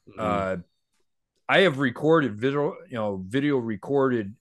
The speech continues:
Speaker 2: every podcast, and
Speaker 1: Mm-hmm.
Speaker 2: I wanna throw clips out just in case people didn't actually, you know, hear the podcast. But,
Speaker 1: Yeah.
Speaker 2: uh, just for example, I don't know if you listened to the Macabre,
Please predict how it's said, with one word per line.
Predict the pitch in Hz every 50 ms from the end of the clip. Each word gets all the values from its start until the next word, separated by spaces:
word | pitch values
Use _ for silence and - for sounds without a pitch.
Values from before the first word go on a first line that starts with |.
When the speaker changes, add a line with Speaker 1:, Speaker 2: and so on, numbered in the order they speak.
| _ -
Speaker 2:
every | 117 123 123 123 123 107 101
podcast, | - - 127 127 127 131 127 113 - - 107 90 80 67 69 - - - _ _ _
and | 107 104 104 104 104 104 104 107 101
Speaker 1:
Mm-hmm. | 95 90 - _ _ _ _ _ _ _ _ _ _ _ _ _ -
Speaker 2:
I | 127 151
wanna | 156 139 135 139 170 208 220 175
throw | - - 143 143 135 123
clips | - - - 156 170 185 175 - - - - -
out | 127 151 170 147 107 104 - _ 151
just | 127 120 156 165 -
in | 185 151
case | - 156 139 123
people | - 151 160 156 160 131
didn't | 120 135 143 - - 131 120 110 107 101 92 80 - _ -
actually, | 110 117 123 123 - - 127 120 113 107 101 98 92 92 90 _
you | - 120
know, | 113 107 101
hear | 90 90 117 123 131 127
the | 120
podcast. | - 131 123 120 117 - 123 120 117 - -
But, | - 107 95 - _ - - - - _ _ _ _ -
Speaker 1:
Yeah. | - 120 127 101
Speaker 2:
uh, | - 127 120 117 117 123 131
just | 127 123 214 220 -
for | 165 214 208 175
example, | 151 127 143 156 180 - - 127
I | 117 123
don't | 139 143
know | 147
if | 143 - 151
you | 139
listened | 139 147 139 - 143 123
to | 131
the | 123 123
Macabre, | 117 131 - - 147 160 170 175 175 156